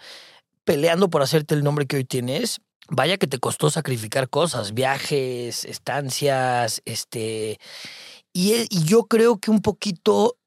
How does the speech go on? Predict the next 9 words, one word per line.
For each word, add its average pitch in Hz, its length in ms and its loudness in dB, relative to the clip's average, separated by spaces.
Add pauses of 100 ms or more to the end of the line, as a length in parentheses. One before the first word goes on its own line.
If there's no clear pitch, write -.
(120)
como 180 220 2
sociedad 165 280 2
hemos 180 280 4
evolucionado 139 720 2
y 156 100 2
hemos 165 240 2
encontrado 147 880 2 (800)
un 196 140 8
equilibrio 180 840 4